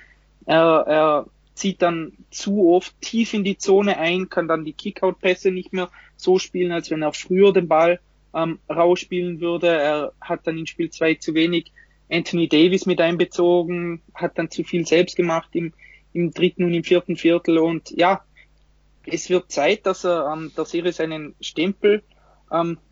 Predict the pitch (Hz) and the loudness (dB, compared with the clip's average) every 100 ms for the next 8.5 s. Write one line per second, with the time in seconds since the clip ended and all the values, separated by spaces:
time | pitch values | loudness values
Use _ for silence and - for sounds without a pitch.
0 | _ - 170 190 - _ _ 143 175 196 | _ -2 0 0 -4 _ _ 0 2 0
1 | - 214 226 - 175 170 170 160 - - | -2 -10 -10 -16 -10 -8 -8 -12 -16 -6
2 | 160 156 160 170 _ - - 170 165 - | -6 0 0 0 _ -20 -8 -6 -6 -10
3 | - 151 160 180 - 165 160 - - 151 | -6 0 2 0 -4 -10 -10 -12 -8 -8
4 | 151 151 170 196 175 - 156 165 190 180 | -6 -6 -4 -6 -10 -12 -8 -2 -2 -2
5 | 180 - 175 185 - 180 170 - 151 - | -4 0 0 0 -2 -4 -2 0 -2 0
6 | 151 - - _ _ _ - 151 156 165 | -6 -6 -20 _ _ _ -4 -2 0 0
7 | 156 147 147 143 147 143 151 156 - 135 | 2 2 0 -2 -2 -2 0 -4 -8 -10
8 | - 175 - - - | 0 0 0 -20 -20